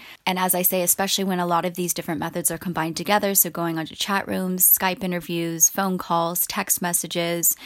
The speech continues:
web forums, it can really produce a rich set of data. The third type of ethnography that's becoming really popular is autoethnography. And this is where an individual will research their own life and their own experience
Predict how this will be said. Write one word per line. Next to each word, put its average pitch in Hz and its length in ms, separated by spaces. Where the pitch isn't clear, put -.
web 190 220
forums, 175 680
it 180 160
can 180 280
really 190 320
produce 180 400
a 170 60
rich 170 380
set 165 200
of 156 80
data. 160 360
The 254 100
third 320 300
type 262 220
of 202 100
ethnography 196 500
that's 180 240
becoming 208 400
really 185 240
popular 247 480
is 190 240
autoethnography. 175 1400
And 226 140
this 269 200
is 254 160
where 208 380
an 196 180
individual 190 640
will 175 220
research 185 640
their 175 220
own 262 200
life 185 320
and 185 100
their 180 140
own 196 160
experience 214 960